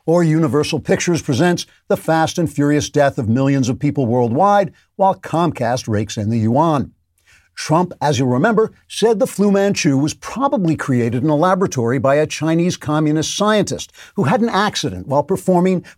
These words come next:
perfectly legitimate experiments to discover which disease could best be used to wipe out Western civilization and ensure the destruction of the United States by Chinese communists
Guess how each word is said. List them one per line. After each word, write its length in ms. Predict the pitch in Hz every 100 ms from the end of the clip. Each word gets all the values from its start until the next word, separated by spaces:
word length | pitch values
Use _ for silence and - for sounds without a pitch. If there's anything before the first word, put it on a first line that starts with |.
| -
perfectly 500 | - 220 196 196 202
legitimate 500 | 208 156 139 160 147
experiments 600 | - - 135 123 131 - - -
to 80 |
discover 460 | 139 160 - 151 160
which 260 | 139 143 -
disease 480 | 147 107 120 120
could 180 | - 110
best 240 | 127 120 -
be 80 |
used 280 | 135 117 117
to 80 | 127
wipe 240 | 107 120
out 160 | 131 127
Western 280 | 110 - 117
civilization 800 | - 123 120 113 190 - - - - -
and 260 | 247 233
ensure 360 | 165 - 139 131
the 120 | 139
destruction 500 | 117 127 170 156 -
of 80 | 127
the 80 | 123
United 360 | 127 135 127
States 400 | - - 208 196 - _
by 120 | 165 160
Chinese 400 | - 151 135 -
communists 600 | 220 247 180 131 127